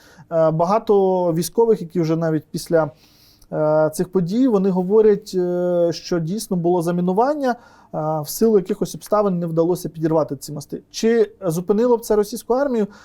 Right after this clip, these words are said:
Теж, знову, є експертна думка про те, що не зупинило б, тому що, е, з Криму стояли так само понтонні переправи, е, наготові, в яких би, е, ну, скажімо так, розгортання своїх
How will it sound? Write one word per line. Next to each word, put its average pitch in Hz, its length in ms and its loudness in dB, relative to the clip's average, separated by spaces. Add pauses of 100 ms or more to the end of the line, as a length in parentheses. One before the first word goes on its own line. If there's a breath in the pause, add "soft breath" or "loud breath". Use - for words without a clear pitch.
(140 loud breath)
Теж, 170 180 2
знову, 156 220 0
є 185 120 2
експертна 196 360 -2
думка 220 280 -2
про 185 140 -4
те, 202 160 0
що - 180 -8
не 180 120 -2
зупинило 190 440 0
б, 240 80 -14
тому 190 240 -2
що, 190 260 -4
е, 175 60 -2 (1120 loud breath)
з 170 340 0
Криму 247 420 0
стояли 185 420 0
так 175 160 -4
само 175 280 -2
понтонні 170 520 -2
переправи, 226 640 2 (320 loud breath)
е, 180 240 0
наготові, 180 840 0
в 147 60 -4
яких 165 320 -2
би, 175 220 2
е, 156 500 2 (560)
ну, 180 100 -6
скажімо 175 320 -4
так, 165 160 -2
розгортання 170 640 -2
своїх 170 440 -6